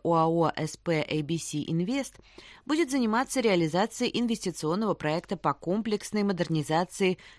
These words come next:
сельхозпроизводства в Минской области. Такая информация размещена на сайте Национального агентства инвестиций и приватизации.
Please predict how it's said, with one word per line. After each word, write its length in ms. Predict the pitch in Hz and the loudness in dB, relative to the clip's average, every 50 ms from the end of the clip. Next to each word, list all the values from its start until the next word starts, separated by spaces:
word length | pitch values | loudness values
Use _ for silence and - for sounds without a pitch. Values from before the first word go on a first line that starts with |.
| _ | _
сельхозпроизводства 1080 | - - - 247 - - 190 - - - - 160 156 147 147 147 156 180 - - - 208 | -8 -4 -2 -2 0 2 0 0 0 -2 -2 -2 -2 0 0 0 0 0 -2 -2 -4 0
в 60 | 202 190 | 2 2
Минской 420 | 190 175 143 123 - - - 156 | 2 2 0 -2 -4 -2 0 0
области. 500 | 151 139 120 117 110 101 - - - 101 _ _ _ _ - - - - | 0 0 -2 -4 -8 -8 -12 -16 -18 -18 _ _ _ _ -20 -20 -16 -8
Такая 220 | - 170 - 180 | -6 -2 0 0
информация 500 | 165 156 165 156 151 190 220 220 - 185 | 0 0 -2 -2 -2 -2 -2 -2 -2 -2
размещена 560 | 165 160 151 165 165 - - - 165 165 180 190 | -2 0 -2 -2 -2 -2 -2 -2 0 0 0 0
на 140 | 190 175 | 0 0
сайте 420 | 160 - - 185 190 185 - - 180 | -2 0 0 0 0 0 0 0 2
Национального 600 | 180 175 - - 170 160 165 156 151 151 143 151 | 2 2 0 0 0 0 0 0 0 0 0 0
агентства 500 | 147 147 139 180 196 208 - - 202 214 | 0 0 -2 -2 -4 -4 -4 -6 -6 -6
инвестиций 800 | - - 202 190 175 151 - - - 147 147 143 - - 180 180 | -2 0 0 0 0 0 -2 -4 -4 -4 -4 -4 -4 -4 -4 -4
и 240 | - - 151 147 135 | -4 -4 -6 -6 -6
приватизации. 880 | - - 147 135 147 - 180 175 165 151 110 95 - - - 90 85 | -4 -4 -4 -4 -4 -6 -4 -2 -2 -2 -2 -4 -8 -12 -12 -12 -12